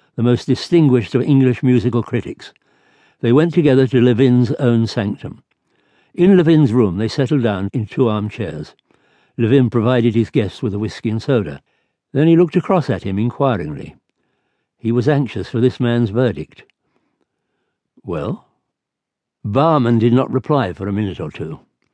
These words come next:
At last he said slowly, "I am an old man. There are things in which I take pleasure. There are other things, such as the music of today, which do not give me pleasure.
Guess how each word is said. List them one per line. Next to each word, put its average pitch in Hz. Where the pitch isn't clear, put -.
At -
last 160
he 107
said 104
slowly, 82
"I 127
am 110
an 104
old 113
man. 73
There 110
are 113
things 156
in 143
which 135
I 127
take -
pleasure. -
There 104
are 113
other 170
things, 95
such -
as 104
the 104
music 113
of 95
today, 98
which 110
do 117
not 107
give -
me 73
pleasure. -